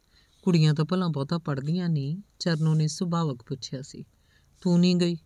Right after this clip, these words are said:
ਮੈਂ ਵੀ ਨਹੀਂ ਗਿਆ," ਨਿੰਮੇ ਨੇ ਲਾਪਰਵਾਹੀ ਜਿਹੀ ਨਾਲ ਕਿਹਾ। ਤੇ ਜਦੋਂ ਨਿੰਮੇ ਨੇ ਚਰਨੋਂ ਨੂੰ ਹਵੇਲੀ ਖੇਡਣ ਆਉਣ ਨੂੰ ਕਿਹਾ, ਤਾਂ ਚਰਨੋਂ ਸਹਿਜ ਸੁਭਾਅ ਬੋਲੇ, "ਨਾ ਭਰਾਵਾ, ਬੀਬੀ ਆਉਂਦੀ ਸੀ, ਵੱਡੀਆਂ ਹੋ ਕੇ ਕੁੜੀਆਂ ਨਹੀਂ ਖੇਡਦੀਆਂ ਮੁੰਡਿਆਂ ਨਾਲ।"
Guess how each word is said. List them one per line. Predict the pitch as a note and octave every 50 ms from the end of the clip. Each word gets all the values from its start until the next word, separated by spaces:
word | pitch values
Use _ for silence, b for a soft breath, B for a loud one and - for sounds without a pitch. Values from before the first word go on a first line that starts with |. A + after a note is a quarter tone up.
| _ _ -
ਮੈਂ | D3+ D3+ C#3+
ਵੀ | D3+ D#3+
ਨਹੀਂ | E3+ F3 E3
ਗਿਆ," | D#3 D3 B2+ - - - _ b b b b b b b b b b _ -
ਨਿੰਮੇ | E3+ E3+ E3 D#3+ D#3+ D#3+ D#3
ਨੇ | D#3 D#3+
ਲਾਪਰਵਾਹੀ | D#3 D3 D3 C#3+ C#3+ - D#3 D#3 D#3 E3 E3 F3 F3+
ਜਿਹੀ | E3 E3 D#3+ D3+ C#3+
ਨਾਲ | C#3+ C#3 C3+ C#3
ਕਿਹਾ। | C#3 - C3 A2+ B2 C3 - _ _ b b b b b b b b -
ਤੇ | F#3
ਜਦੋਂ | E3 F3+ F3+ F3 F#3+
ਨਿੰਮੇ | F#3+ F3+ E3+ E3 E3 E3 E3+
ਨੇ | E3+ E3+ E3+
ਚਰਨੋਂ | E3 - - E3 C#3+ C#3+ D3 D3 D3+ D#3
ਨੂੰ | D#3 D#3 D#3 C#3+ - -
ਹਵੇਲੀ | D#3+ D#3 D#3 D3 C3+ C#3 C#3+ C#3+ -
ਖੇਡਣ | - F3 D#3+ D#3 F3+ F#3+ F#3+
ਆਉਣ | F3 E3 D#3 D3+
ਨੂੰ | D3+ D3+ D#3+
ਕਿਹਾ, | - D#3+ C#3+ C3 C#3 C3 - - b b b b b b - -
ਤਾਂ | - F3+
ਚਰਨੋਂ | E3 - - F3 D#3+ D3+ D#3 D#3 D#3
ਸਹਿਜ | D3+ - - - E3 E3 E3+ E3
ਸੁਭਾਅ | - - F#3 F3 E3+ D#3+
ਬੋਲੇ, | D3 C#3 C3 B2+ B2 C3+ b b b b b b _ F#3+
"ਨਾ | F#3 F3+ F3 D#3+ D3
ਭਰਾਵਾ, | D3+ - E3 E3 D#3 C3 G2+ G2 F#2+ - _ _ -
ਬੀਬੀ | E3 E3 D#3 D3+ E3 D#3+
ਆਉਂਦੀ | D#3+ D#3 D#3+ F3 E3+
ਸੀ, | - G#3+ G3+
ਵੱਡੀਆਂ | F#3+ F#3 E3+ D#3 C#3 C#3+ D3
ਹੋ | D3+ D3
ਕੇ | D3 - D#3
ਕੁੜੀਆਂ | D3+ - D#3+ D#3 D3+ D3+ D#3 D3
ਨਹੀਂ | C3 A2+ A2+
ਖੇਡਦੀਆਂ | - D#3 D#3+ D#3+ D#3 F#3 F3+ F3
ਮੁੰਡਿਆਂ | E3+ D#3+ D3 B2+ A#2+ A2+ A2+
ਨਾਲ।" | A2 G2+ F#2+